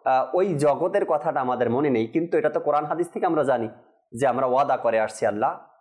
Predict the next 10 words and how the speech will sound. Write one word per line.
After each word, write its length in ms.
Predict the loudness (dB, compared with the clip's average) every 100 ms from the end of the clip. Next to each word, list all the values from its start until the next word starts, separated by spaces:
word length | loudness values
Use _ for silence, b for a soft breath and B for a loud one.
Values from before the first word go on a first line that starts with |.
| _ _ _
পৃথিবীতে 480 | 0 2 2 2 0
তোমার 420 | 0 0 0 0
আমল 280 | 0 -2 -4
করব, 320 | -4 -6 -10 _ _ -4
তোমার 280 | 0 0
ইবাদত 340 | 0 -2 -4 -4
করব, 280 | -4 -4 -6 -8
তোমার 300 | -2 0 0
দেয়া 160 | 0 -2
পথ 280 | 0 0